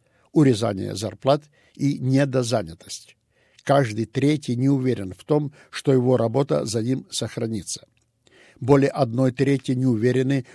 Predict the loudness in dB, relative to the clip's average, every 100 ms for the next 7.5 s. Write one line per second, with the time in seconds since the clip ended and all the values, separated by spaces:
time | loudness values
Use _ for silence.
0 | -18 -2 -2 0 -2 -2 -2 -4 0 2
1 | 2 0 0 0 0 -2 -4 -4 -4 -4
2 | -2 -4 -6 -8 -6 -6 -8 -8 -6 -6
3 | -8 -10 -6 -4 -2 -4 -10 -20 _ _
4 | _ _ _ _ _ _ 2 2 2 -4
5 | -8 4 4 6 -2 -2 -2 -2 -2 -4
6 | -2 0 -2 -2 -4 -2 -2 -4 -6 -12
7 | -2 2 2 -2 -12